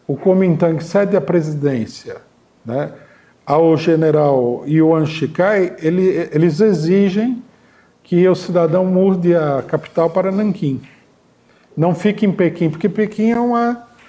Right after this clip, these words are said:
cidade isolada, né? E provavelmente era a capital também por isso, por, por ser uma,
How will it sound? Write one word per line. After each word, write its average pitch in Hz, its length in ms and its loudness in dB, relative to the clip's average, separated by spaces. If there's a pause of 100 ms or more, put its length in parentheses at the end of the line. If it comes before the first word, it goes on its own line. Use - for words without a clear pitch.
(160)
cidade 190 460 2
isolada, 185 760 2
né? 180 180 2 (1300)
E 143 80 -4
provavelmente 180 800 2
era 190 140 6
a 180 40 -2
capital 196 480 0
também 233 280 0
por 220 220 0
isso, 147 380 -2
por, 123 260 -4 (160)
por 143 180 -2
ser 180 320 0
uma, 151 580 -2